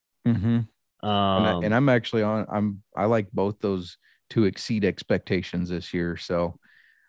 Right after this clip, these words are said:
Speaker 1: um,
Speaker 2: Yeah, I
Speaker 1: yeah,
Speaker 2: could see
Speaker 1: this is
Speaker 2: Houston and Atlanta winning week one. You, you might be right. We might need to get in on that, uh, dog play, getting the Jets as the last team to record their first win.
Speaker 1: Yeah, I like it.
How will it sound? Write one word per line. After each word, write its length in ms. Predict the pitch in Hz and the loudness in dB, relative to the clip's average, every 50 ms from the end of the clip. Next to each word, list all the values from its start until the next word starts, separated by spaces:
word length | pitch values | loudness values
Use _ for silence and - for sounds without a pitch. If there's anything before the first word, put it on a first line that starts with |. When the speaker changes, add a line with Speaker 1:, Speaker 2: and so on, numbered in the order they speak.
| _ - - | _ -6 -4
Speaker 1:
um, 460 | 90 85 85 85 85 85 85 85 82 | -2 -2 -2 -2 -4 -4 -4 -6 -4
Speaker 2:
Yeah, 320 | 101 110 113 120 123 120 - | -2 0 2 4 4 4 4
I 120 | 104 131 | 2 2
Speaker 1:
yeah, 80 | - 90 | 2 0
Speaker 2:
could 120 | 151 104 | -2 0
see 80 | 98 110 | 2 0
Speaker 1:
this 140 | 131 123 - | 0 0 2
is 60 | 110 | 4
Speaker 2:
Houston 360 | 151 147 135 - 156 143 135 | 4 4 4 4 4 4 4
and 140 | 131 131 131 | 4 4 4
Atlanta 400 | 123 117 117 120 123 131 127 123 | 2 2 2 0 0 0 0 0
winning 280 | 117 117 117 117 110 107 | 0 0 0 0 0 0
week 260 | 117 117 110 - - | 0 0 -2 -2 -6
one. 340 | 110 117 123 117 107 101 92 | -4 -2 -2 -2 -2 -4 -6
You, 360 | - - 113 165 226 233 165 - | -8 -2 2 2 2 2 0 0
you 140 | 120 165 | 0 2
might 180 | 202 202 175 139 | 4 4 4 2
be 80 | 123 107 | 0 -2
right. 260 | 101 107 117 117 104 | 0 2 2 2 2
We 100 | 107 143 | 0 0
might 220 | 185 190 156 120 117 | 0 0 0 -2 -2
need 140 | 120 113 | -2 -4
to 60 | 104 92 | -4 -4
get 240 | 90 101 107 107 | -2 0 0 2
in 160 | 110 113 113 113 | 2 0 0 0
on 200 | 98 98 90 92 | -2 -2 -2 -4
that, 240 | 90 90 90 90 - | -4 -6 -6 -8 -8
uh, 400 | - 95 95 87 85 82 80 80 - _ | -8 -6 -6 -6 -6 -8 -10 -10 -12 _
dog 280 | - 104 98 95 92 _ | -2 -2 0 -2 -2 _
play, 180 | - 104 95 | -4 -4 -4
getting 240 | 95 95 101 98 92 | -2 -4 -4 -6 -6
the 60 | 92 | -8
Jets 340 | 92 - 117 107 104 - - | -4 -2 0 0 0 0 -2
as 120 | 101 95 - | -6 -4 -4
the 80 | 92 95 | -4 -2
last 320 | 101 101 104 - - - | 0 0 0 0 -2 -6
team 180 | - 107 107 101 | -4 -4 -2 -2
to 60 | 95 | -4
record 440 | 95 95 - - - 107 104 101 98 | -6 -8 -8 -6 -4 -4 -4 -4 -4
their 140 | 98 92 | -6 -8
first 380 | - - 104 98 95 - - - | -6 -4 -2 -2 -2 -2 -4 -6
win. 320 | 95 98 104 98 90 82 - _ _ _ _ - - | -4 -2 -2 -2 -2 -4 -6 _ _ _ _ -12 -2
Speaker 1:
Yeah, 280 | - 104 110 107 95 - - - | 0 2 2 2 0 -2 -6 -6
I 80 | 104 101 | -4 -2
like 240 | 98 101 104 107 - | -2 -2 -4 -4 -6
it. 140 | 90 - | -10 -10